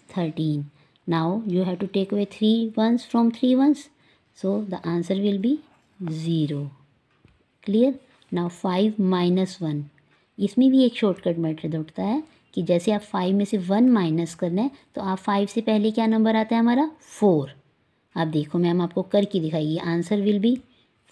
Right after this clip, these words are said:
four. One, two, three, four, five. You have to take away one. Now how many numbers are left? One, two, three, four,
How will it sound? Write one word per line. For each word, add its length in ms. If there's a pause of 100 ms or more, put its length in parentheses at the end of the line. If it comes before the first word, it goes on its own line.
four. 200 (180)
One, 420 (400)
two, 380 (280)
three, 420 (260)
four, 360 (280)
five. 240 (540)
You 60
have 140
to 80
take 260
away 140
one. 260 (680)
Now 160
how 160
many 400 (520)
numbers 440
are 220
left? 180
One, 480 (160)
two, 360 (160)
three, 300 (460)
four, 260